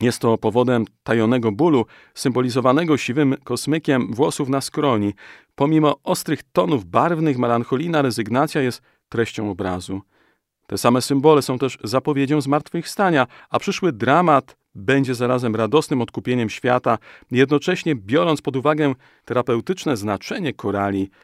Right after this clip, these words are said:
Szczygła i Sosulki wysunął przypuszczenie, że realnym faktem stojącym u genezy fundacji obrazu musiała być choroba dziecka i jego uzdrowienie.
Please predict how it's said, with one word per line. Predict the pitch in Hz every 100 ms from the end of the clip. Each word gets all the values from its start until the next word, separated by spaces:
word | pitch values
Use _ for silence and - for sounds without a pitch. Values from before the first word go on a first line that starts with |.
| _
Szczygła | - - - 254 190 170 143 _ -
i |
Sosulki | 147 123 - 254 220 -
wysunął | 101 131 262 254
przypuszczenie, | - - 117 - - 107 95 107 247 - _ _ _
że | - 87 120 113 -
realnym | 110 117 143 208 208 160
faktem | - - 127 - 165
stojącym | - 107 170 165
u |
genezy | 123 123 156 135
fundacji | - 110 202 - 127
obrazu | 92 165 185 147 - _ _
musiała | 92 92 - 196 170
być | 131 131
choroba | - 113 120 110
dziecka | 95 110 87 - - 90 - _ _ _
i | -
jego | 113 120
uzdrowienie. | 104 - 110 104 90 85